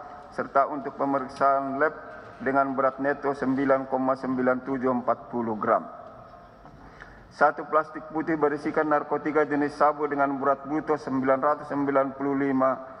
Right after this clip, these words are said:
gram telah dimusnahkan berdasarkan berita acara pemeriksaan barang bukti tanggal dua puluh Desember dua ribu dua puluh dua dengan berat neto <clears throat> sembilan tujuh tiga koma lima enam kosong enam gram dan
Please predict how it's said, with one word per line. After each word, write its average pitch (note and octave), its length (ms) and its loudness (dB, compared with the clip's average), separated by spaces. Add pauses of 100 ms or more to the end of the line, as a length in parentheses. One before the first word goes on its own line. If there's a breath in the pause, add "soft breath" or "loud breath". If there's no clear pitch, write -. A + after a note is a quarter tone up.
(420 loud breath)
gram B2 400 2 (240)
telah A#2+ 160 -2
dimusnahkan C3 640 0
berdasarkan C#3 560 0
berita C#3 400 0
acara C#3+ 160 2
pemeriksaan C#3 640 0
barang C3+ 320 2
bukti D3 240 -4
tanggal C#3+ 240 2
dua C3+ 240 2
puluh C3+ 160 0
Desember D3 480 0
dua C#3+ 240 2
ribu C#3 240 -2
dua C#3 80 0
puluh C3 240 0
dua A2 200 0 (520 loud breath)
dengan C3+ 320 0
berat B2+ 320 2
neto D3 400 0 (320)
<clears throat> - 1200 -12
sembilan C#3+ 460 4 (500)
tujuh D3 400 0
tiga C#3 480 4 (400 loud breath)
koma C#3 320 2
lima C3 320 2
enam C3+ 320 0
kosong C3 320 0
enam B2+ 240 2
gram C#3 320 2 (320)
dan A#2 160 -2